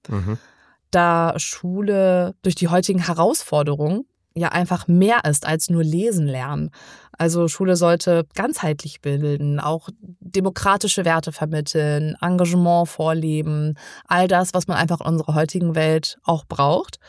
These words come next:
Speaker 2: Und ja, ich denke auch, dass man, äh, Bildung durch K I mehr in den Alltag integrieren könnte,
Speaker 1: Mhm.
Speaker 2: um so bei Aus- und Weiterbildung zu unterstützen und den Zugang auch für alle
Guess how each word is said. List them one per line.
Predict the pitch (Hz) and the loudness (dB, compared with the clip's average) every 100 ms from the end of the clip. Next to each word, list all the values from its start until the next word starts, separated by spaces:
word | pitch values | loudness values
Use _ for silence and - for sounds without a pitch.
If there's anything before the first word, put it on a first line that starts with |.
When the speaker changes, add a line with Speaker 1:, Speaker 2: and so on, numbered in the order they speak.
| - - - - - - _ - _ | -20 -20 -20 -20 -20 -20 _ -20 _
Speaker 2:
Und | 208 196 196 196 190 - - - _ _ _ _ _ _ _ _ | 4 6 6 4 0 -2 -8 -10 _ _ _ _ _ _ _ _
ja, | 180 233 262 - - | 0 2 2 0 -4
ich | 175 160 - - | -8 -8 -14 -2
denke | 170 202 - | -2 0 0
auch, | 233 - | 0 0
dass | - 220 214 | -4 -2 0
man, | 202 208 208 202 196 | 2 2 0 -2 -2
äh, | - 170 | 0 0
Bildung | 156 165 196 269 277 | 2 4 4 2 0
durch | 190 185 | -2 -4
K | - - | -4 -8
I | - 214 | -4 -2
mehr | 196 190 | 0 0
in | |
den | 202 | -2
Alltag | - 247 - 190 | -2 -4 -4 -6
integrieren | 143 151 156 - 147 143 147 147 _ _ _ - | -4 -4 -4 -2 0 2 0 -2 _ _ _ -4
könnte, | - 151 - 480 - - | 0 0 0 -2 -4 -2
Speaker 1:
Mhm. | 104 95 101 - | 0 0 -2 -4
Speaker 2:
um | - 202 226 240 240 | 2 4 4 0 -4
so | 214 165 202 233 | -4 0 0 2
bei | 196 - | 2 4
Aus- | 185 226 | 2 2
und | 196 | 0
Weiterbildung | 175 196 190 190 185 185 | 0 0 -2 -2 -2 -4
zu | 160 | -4
unterstützen | 160 160 - 190 - | -4 -4 -6 -6 -4
und | 180 175 | -4 -2
den | 175 | -4
Zugang | - - 151 | -4 -4 -4
auch | - - | -6 -10
für | - - | -8 -4
alle | 143 151 | -4 -4